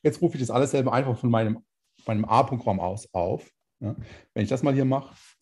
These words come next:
das müsste jetzt auch funktionieren, äh, der ruft einfach nur diese Webseite auf. Äh, das from json heißt einfach nur, nimm, was da zurückkommt und interpretiert das Ganze als json-Objekt,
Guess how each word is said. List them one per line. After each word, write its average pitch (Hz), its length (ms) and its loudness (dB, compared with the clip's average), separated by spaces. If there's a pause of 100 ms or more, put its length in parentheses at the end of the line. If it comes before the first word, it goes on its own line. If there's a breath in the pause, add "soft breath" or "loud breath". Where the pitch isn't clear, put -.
(120)
das - 120 -14
müsste 117 160 -4
jetzt 92 100 -8
auch 123 120 -2
funktionieren, 127 680 0 (300)
äh, - 400 -4 (920)
der 120 100 4
ruft 117 200 4
einfach 185 200 6
nur 175 80 6
diese 123 200 2
Webseite 139 420 4
auf. 107 460 0 (400)
Äh, 113 340 -6
das 117 160 -4
from 139 200 4
json 135 380 4
heißt 127 120 2
einfach 139 200 0
nur, 123 140 4
nimm, 151 240 6
was 143 180 2
da 131 160 -2
zurückkommt 131 600 0
und 123 280 -2
interpretiert 123 540 -4
das 127 140 -6
Ganze 127 240 -2
als 110 180 -2
json-Objekt, - 840 -2